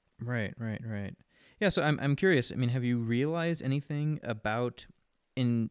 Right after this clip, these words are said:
architecture more generally, or specifically industrial architecture, through the process of listening to these soundscapes and, and recording the soundscapes in these industrial heritage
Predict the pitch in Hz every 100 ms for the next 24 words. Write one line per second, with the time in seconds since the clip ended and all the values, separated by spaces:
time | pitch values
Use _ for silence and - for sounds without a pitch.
0 | - 156 - 151 139 139 123 110 156 151
1 | 147 156 110 - 120 123 127 117 - 107
2 | 101 107 139 131 135 143 143 - 147 139
3 | 131 - - _ - - 123 127 135 -
4 | 110 110 151 156 - 117 113 - - 117
5 | 117 131 127 151 135 123 120 110 127 -
6 | 147 - 113 - 127 113 - 131 135 131
7 | 139 135 - 139 143 - 113 110 107 107
8 | 113 113 - 110 110 110 113 -